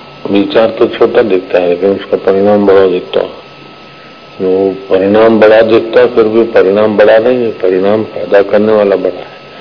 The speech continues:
नृत्य नर्तक से बड़ा नहीं हो सकता है, गीत गायक से बड़ा नहीं हो सकता है, कविता कवि से बड़ी नहीं हो सकती।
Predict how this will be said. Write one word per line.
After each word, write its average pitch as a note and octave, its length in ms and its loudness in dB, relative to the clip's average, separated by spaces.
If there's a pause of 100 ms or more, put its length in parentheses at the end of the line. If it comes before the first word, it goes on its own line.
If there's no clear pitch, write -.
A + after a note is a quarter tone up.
(460)
नृत्य G#2+ 520 0
नर्तक G2+ 520 0
से - 240 0 (440)
बड़ा G2 260 2
नहीं G#2+ 260 -2
हो F2+ 80 -4
सकता - 400 -8
है, - 140 -8 (840)
गीत G2+ 280 0
गायक F#2+ 400 2
से - 180 -2
बड़ा G2+ 260 4
नहीं F2+ 200 -2
हो E2+ 160 -4
सकता - 400 -8
है, E2 240 -8 (1400)
कविता A2+ 400 4
कवि G#2 420 2
से A#2+ 60 4
बड़ी A2 260 4
नहीं G#2+ 280 0
हो E2+ 60 -8
सकती। - 420 -8